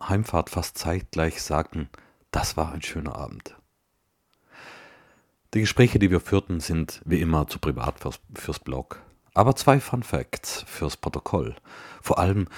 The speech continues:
weil ich das Folgende mit dem Popcorn auch einmal probieren will. Es gab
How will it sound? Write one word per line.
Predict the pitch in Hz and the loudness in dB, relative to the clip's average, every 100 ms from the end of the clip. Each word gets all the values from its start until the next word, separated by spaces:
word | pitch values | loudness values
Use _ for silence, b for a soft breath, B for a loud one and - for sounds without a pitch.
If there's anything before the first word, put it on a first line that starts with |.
| B B | B B
weil | 85 | 4
ich | - | 6
das | - | 4
Folgende | - - 104 87 71 | -2 0 0 0 -2
mit | 67 | -4
dem | 69 | -6
Popcorn | 67 117 - 67 71 - | -2 -2 -2 -4 -4 -6
auch | 90 90 - | -4 -4 -4
einmal | 69 67 | -6 -6
probieren | - 67 69 65 60 | -6 -6 -4 -6 -8
will. | 62 - _ _ _ _ _ - | -12 -16 _ _ _ _ _ -6
Es | 107 | -2
gab | 131 123 - | 2 2 0